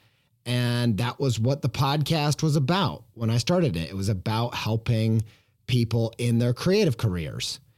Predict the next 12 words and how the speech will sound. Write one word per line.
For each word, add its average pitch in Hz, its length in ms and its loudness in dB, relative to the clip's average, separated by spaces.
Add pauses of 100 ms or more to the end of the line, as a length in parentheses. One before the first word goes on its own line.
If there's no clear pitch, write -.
(220)
But 147 280 -4
over 185 260 2
time, 135 760 0 (760)
I 131 180 0
have 120 320 2
had 120 680 0
a 117 160 2
different 127 600 0
relationship 110 1200 0 (180)
to 113 760 2 (100)
that 104 320 -4
idea. 90 720 -2